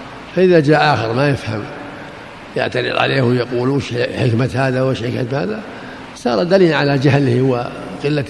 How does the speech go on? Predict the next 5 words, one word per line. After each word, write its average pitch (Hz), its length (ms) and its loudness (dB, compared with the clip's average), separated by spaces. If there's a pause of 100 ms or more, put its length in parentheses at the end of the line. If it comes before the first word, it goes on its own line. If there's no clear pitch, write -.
(120)
بصيرته 123 480 -4
وسفاهته، 131 600 -2 (840)
لأن 147 240 2
كيف 160 260 6
يعرف 131 320 2